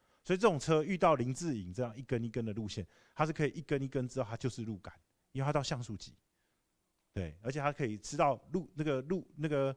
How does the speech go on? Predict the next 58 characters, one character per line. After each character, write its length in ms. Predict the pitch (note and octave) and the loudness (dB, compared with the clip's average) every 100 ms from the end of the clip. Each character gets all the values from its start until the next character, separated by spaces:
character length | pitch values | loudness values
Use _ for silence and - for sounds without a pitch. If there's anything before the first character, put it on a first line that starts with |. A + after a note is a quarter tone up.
| _ _ _ _ | _ _ _ _
那 120 | D#3+ | -4
个 220 | D#3 C#3 C3 | 0 0 2
路 140 | F#3+ | 0
感 200 | D#3+ G2+ | 0 -2
上 120 | G2 C3+ | -2 -4
面、 120 | B2 | -4
下 180 | - C#3 | -2 -4
面 80 | B2+ | -2
还 120 | G#2+ | -4
有 40 | |
一 40 | F2+ | -6
个 120 | F#2+ | -8
这 120 | G#2+ | -8
个 160 | G2 F2 | -10 -8
小 200 | - G2+ | -6 -6
小 160 | G2+ | -6
圆 160 | D#2 D#2+ | -10 -14
圆 180 | E2+ D2 | -16 -18
的。 120 | - - _ - | -20 -20 _ -6
它 100 | F#3+ | -2
看 100 | G#3 | 0
到 80 | G3 | -2
卡 200 | A2+ G2 | -4 -4
车， 120 | C3+ | -4
它 120 | C#3+ | -4
可 80 | C3 | -4
以 40 | |
知 120 | G2+ | -4
道， 20 | A#2+ | -4
哎， 160 | C#3 - _ _ | -6 -8 _ _
除 120 | - | -4
了 80 | E3+ | -4
卡 220 | F3+ A2 | -4 -6
车 180 | G2 C3+ - | -4 -6 -6
一 100 | A#2+ | -4
片 180 | E3+ | -4
白 200 | C3 A2 | -2 -4
白 160 | G#2+ G2+ | -4 -6
之 160 | - A2+ | -6 -6
外， 60 | |
它 100 | A2+ | -4
可 80 | A2+ | -4
以 40 | |
知 120 | F#2+ A2+ | -6 -6
道 40 | |
前 220 | G#2 G2+ | -6 -4
面 80 | A2+ | -4
有 60 | E2+ | -6
个 80 | |
卡 180 | F2 E2 | -10 -12
车， 220 | D#2+ F#2+ | -10 -8
下 180 | F#2+ B2+ | -6 -6
面 100 | A2+ | -6
有 60 | F2+ | -8
两 140 | D#2 | -12
个 80 | D#2 | -14
轮 200 | D2+ E2 | -14 -14
子。 160 | F2 | -14